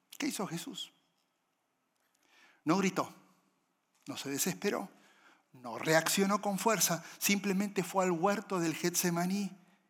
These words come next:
¿Y qué hizo? Oró. Y no fue una oración normal,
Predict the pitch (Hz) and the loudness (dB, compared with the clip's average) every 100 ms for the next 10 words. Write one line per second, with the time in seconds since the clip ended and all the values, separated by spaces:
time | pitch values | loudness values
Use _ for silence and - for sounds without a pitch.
0 | _ - 151 170 220 262 - 269 - _ | _ -6 -2 0 0 0 -2 -4 -10 _
1 | _ _ _ _ _ _ 277 226 233 269 | _ _ _ _ _ _ -10 -6 -2 -2
2 | 285 240 175 - - _ _ _ _ _ | -2 -6 -12 -14 -20 _ _ _ _ _
3 | _ _ _ _ _ _ - - - - | _ _ _ _ _ _ -20 -20 -20 -20
4 | - _ - 175 269 - 330 330 254 202 | -20 _ -4 2 2 2 0 4 4 4
5 | - 220 233 226 220 - 156 147 139 127 | 2 2 2 2 -2 -6 0 2 2 0
6 | 127 135 131 131 180 220 - | 4 6 6 4 0 -2 -12